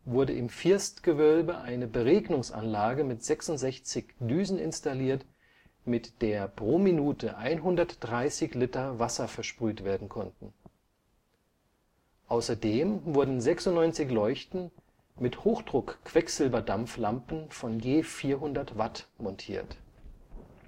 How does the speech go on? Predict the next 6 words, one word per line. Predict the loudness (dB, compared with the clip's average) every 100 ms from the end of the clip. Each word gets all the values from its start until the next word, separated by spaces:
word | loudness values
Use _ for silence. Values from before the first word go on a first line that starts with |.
| _ _ _ _ _ _ _ _ _ _ _ _ _ _ _ -20 -20 -20 _ -20 -20 -20 -20 _ -4
Knapp | 2 2 6
vierzig | 4 6 4 4
Jahre | 6 6 2 0
nach | 0 0 4
der | 4 4
Wiedereröffnung | 2 0 -2 -6 -6 -6 -8